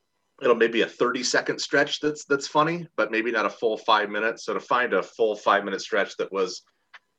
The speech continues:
uh, that kinda carried its whole weight was, the first one I got into, I referenced already, was the player introductions. So this is from Jake Taylor in the hotel in Mexico to, to Ricky Vaughn getting off the motorcycle.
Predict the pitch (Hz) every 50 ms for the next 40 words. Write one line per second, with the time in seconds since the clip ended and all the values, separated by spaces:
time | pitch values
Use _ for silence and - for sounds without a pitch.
0 | _ _ _ _ _ _ _ _ _ _ _ _ _ _ _ _ _ - 123 113
1 | 110 107 107 110 120 117 - - 143 117 98 92 - - 147 127 123 120 110 110
2 | 107 - - 117 107 101 98 101 104 101 95 92 - - - - - - - 127
3 | 107 113 107 101 98 98 98 95 95 - - - - - - - 196 190 190 -
4 | 160 143 131 117 117 113 107 107 104 101 - - 117 110 104 104 104 104 - -
5 | 110 107 110 113 110 - 120 101 - - 104 101 101 104 95 92 95 95 98 113
6 | 101 101 95 98 113 - - - 123 120 113 110 98 98 95 92 90 101 98 95
7 | - - 131 117 120 117 120 - - - - - - 110 98 113 113 - 117 107
8 | 101 101 - - - 117 107 101 98 98 98 98 113 113 113 113 - - 123 113
9 | 107 110 110 110 107 107 104 - 113 113 113 110 101 95 113 110 104 - - 113
10 | 107 110 107 98 98 95 101 - - - 113 - - 120 117 120 123 120 - -
11 | 104 101 101 98 - - 117 107 101 101 92 98 113 113 - 113 107 107 104 98
12 | 107 98 101 107 110 110 113 101 - 113 104 104 101 98 101 107 - - 104 92
13 | 95 104 120 131 123 - 147 147 151 151 170 170 160 165